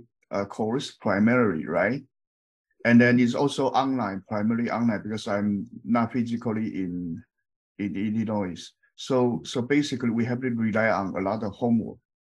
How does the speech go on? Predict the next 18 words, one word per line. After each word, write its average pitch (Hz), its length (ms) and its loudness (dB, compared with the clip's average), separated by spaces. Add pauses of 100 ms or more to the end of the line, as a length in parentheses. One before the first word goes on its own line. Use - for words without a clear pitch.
(460)
So, 107 560 0
so - 260 -4
we 120 240 2
try 135 480 2
to 120 300 -4
provide 113 360 0
the 95 140 -8
best 117 440 -4
set 113 200 0
of 107 120 -4
the 95 80 -6
homework 107 420 -4
for 87 160 -6
every 110 240 0
student 110 460 -4
to 95 80 -6
work 101 260 -2
on. 58 240 -6